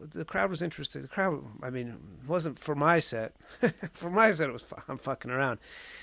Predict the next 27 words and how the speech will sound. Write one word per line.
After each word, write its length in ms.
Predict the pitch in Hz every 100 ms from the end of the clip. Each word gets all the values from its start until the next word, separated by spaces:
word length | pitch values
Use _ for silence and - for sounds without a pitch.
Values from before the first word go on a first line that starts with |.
| - - -
Uh, 260 | 147 139 -
they're 440 | 131 127 180 196
good 260 | 170 180 165
because, 300 | 151 - 139
you 60 | 143
know 100 | 139
what, 160 | 147
they 100 | 131
can 160 | 123 120
laugh 320 | 120 120 -
at 120 | 117
themselves. 680 | - 101 - 98 101 - - _ -
And 420 | 120 117 113 - -
they 160 | 131
did 300 | 123 165 151
when 160 | 131 131
I 100 | 127
told 260 | - 147
them 180 | 131 120
that 160 | 120 -
Asheville, 800 | 131 127 147 - 143 131 120 120 _ - - _ _ _ _ _ _ _ _ _ _ -
it's 200 | 156 -
very 600 | 120 185 208 202 165 156
progressive 920 | - 156 131 160 240 - 82 - - _ _
seeming. 580 | - 185 165 113 85 - _ _ _ _ _ _ _
And 240 | 156 165 165
it, 180 | 160